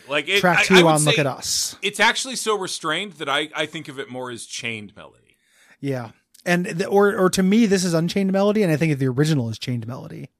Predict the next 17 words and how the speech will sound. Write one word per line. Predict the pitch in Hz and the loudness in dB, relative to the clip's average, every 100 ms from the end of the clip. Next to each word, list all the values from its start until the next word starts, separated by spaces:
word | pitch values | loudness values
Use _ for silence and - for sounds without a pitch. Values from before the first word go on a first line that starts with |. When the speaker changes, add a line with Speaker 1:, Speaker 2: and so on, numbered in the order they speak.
| - | -4
Speaker 1:
And | 175 | 0
I | 202 240 | 2 0
think | 294 277 - | -4 -8 -6
Cher's | - 185 185 208 208 | -4 -2 0 0 -2
early | 151 170 165 | -6 -4 -6
embrace | 139 139 147 127 | -6 -6 -8 -10
of | |
autotune | 101 107 131 139 160 160 | -8 -6 -6 -10 -12 -14
here | 143 165 170 - - | -8 -4 -4 -6 -12
is | 120 107 | -16 -16
really | 107 120 139 143 135 | -18 -12 -8 -6 -8
foreground, | 120 - 120 113 110 110 - | -12 -12 -12 -8 -8 -8 -10
like, | 117 | -14
foreshadowing | - 123 113 120 107 104 98 90 | -10 -10 -6 -6 -6 -8 -12 -14
her | 104 | -14
later | 101 101 92 | -12 -14 -16
career. | - 92 80 - | -18 -16 -16 -20